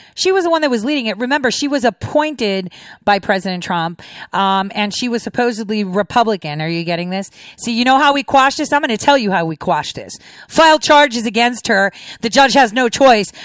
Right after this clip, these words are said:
but to drop the case. 'Cause right now they're working on compelling, so I'm giving the answer, and I'm gonna tweet it out. Hey, this is what the D O J has to do.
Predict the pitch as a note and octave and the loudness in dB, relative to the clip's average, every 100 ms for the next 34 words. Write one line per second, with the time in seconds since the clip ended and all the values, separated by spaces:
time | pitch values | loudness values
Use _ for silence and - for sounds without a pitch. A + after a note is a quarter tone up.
0 | - - A3 G3 B3 A#3+ - - B3+ E3+ | -10 -6 -4 2 4 4 0 -2 0 -2
1 | - - - - A#3 G#3 E4 E4 D#4+ D4+ | -8 -18 -16 -6 -4 2 0 2 0 2
2 | C#4+ C4+ C#4+ C#4 C4+ - A#3+ - C4 A3 | 0 0 -2 0 -2 -2 -6 0 2 2
3 | G3 - - - A#3+ C#4+ F#4 D4+ D#4 C#4 | -4 -10 -16 -6 0 2 0 -2 -4 -4
4 | A3+ G#3 G#3+ G3+ G3 F#3+ G#3 G#3+ G#3+ - | -4 -4 -4 -4 -2 -2 -2 -4 -6 -4
5 | C4+ A3+ G#3+ A3+ F#3 E3+ - - - C4 | -4 -2 0 2 2 -2 -16 -14 0 2
6 | A3+ D#3 - - - F3+ E4+ G4+ E4 D#4+ | 2 -4 -14 -20 -6 0 0 0 0 0
7 | B3 A3+ B3 G#3+ A3 A3 G3 - F#3 A#3+ | 0 -2 0 0 0 0 -2 -4 -6 -4
8 | D3 | -6